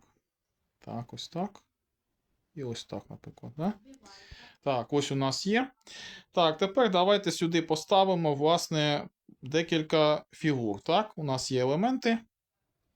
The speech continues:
І давайте поставимо сюди фігури. Так, ну у нас тут є, давайте натиснемо фігури.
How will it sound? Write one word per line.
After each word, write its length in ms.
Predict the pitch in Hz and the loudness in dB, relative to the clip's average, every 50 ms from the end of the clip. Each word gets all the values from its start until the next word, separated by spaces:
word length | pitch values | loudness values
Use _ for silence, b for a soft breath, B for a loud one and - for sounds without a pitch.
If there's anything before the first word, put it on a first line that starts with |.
| _ _ _ _ _ _ - | _ _ _ _ _ _ -6
І 80 | 180 | -4
давайте 420 | 175 160 147 147 160 175 170 - 135 | -2 0 2 4 4 2 2 0 -4
поставимо 580 | - - 131 - - 151 151 147 139 131 127 | -4 -6 -8 -2 2 2 2 2 2 -2 -4
сюди 340 | 117 - 127 123 123 139 135 | -6 -4 -6 -2 -2 -2 -2
фігури. 480 | 135 - 139 131 123 120 107 104 101 104 | 0 0 -2 -2 -2 -2 -2 -2 -4 -2
Так, 280 | - 113 110 110 107 | -2 -2 -4 -2 -4
ну 80 | 135 147 | -4 -4
у 60 | 156 | -2
нас 240 | 160 156 147 143 - | 0 0 0 0 -2
тут 200 | - 131 131 - | -6 -8 -6 -2
є, 200 | 135 131 127 123 | -2 -2 -2 -2
давайте 480 | 120 123 131 147 139 131 - 135 127 123 | -2 -2 0 0 0 0 0 -2 -2 -2
натиснемо 640 | 123 123 123 - - 135 127 - 135 123 127 131 | -4 -6 -8 -4 -4 -4 -4 -4 -4 -4 -4 -4
фігури. 480 | - - 175 185 233 269 269 202 151 | -4 -2 -2 0 0 2 0 0 -2